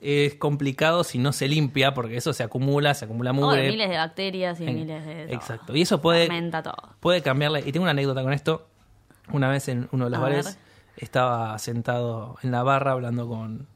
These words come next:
Speaker 1: con el hombre, el chico este que es el dueño del bar que les comenté que iba.
Speaker 2: Sí.
Speaker 1: Eh, y, bueno, como en la barra siempre uno va y conoce gente, entonces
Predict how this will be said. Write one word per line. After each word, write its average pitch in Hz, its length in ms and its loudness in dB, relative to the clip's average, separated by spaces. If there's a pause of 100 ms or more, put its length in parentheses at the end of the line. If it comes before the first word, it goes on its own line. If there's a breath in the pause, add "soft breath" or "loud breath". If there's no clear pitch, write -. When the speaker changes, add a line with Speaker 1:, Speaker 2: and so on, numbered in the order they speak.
(320)
Speaker 1:
con 113 160 -12
el 113 360 -12
hombre, 120 280 -2
el 127 80 -4
chico 139 160 -2
este 131 160 0
que 123 80 -4
es - 80 -8
el 120 140 -4
dueño 127 240 0
del 120 120 0
bar 123 200 0
que 113 120 -10
les 110 120 -10
comenté 127 360 -2
que 147 120 -2
iba. 170 320 0
Speaker 2:
Sí. - 400 -16
Speaker 1:
Eh, 135 340 0
y, 139 480 0 (720)
bueno, 151 320 4
como 190 160 4
en 190 40 6
la 170 80 8
barra 190 200 6
siempre 165 240 0
uno 143 140 4
va 139 140 6
y 151 40 2
conoce 123 320 0
gente, 123 320 0
entonces 117 440 -4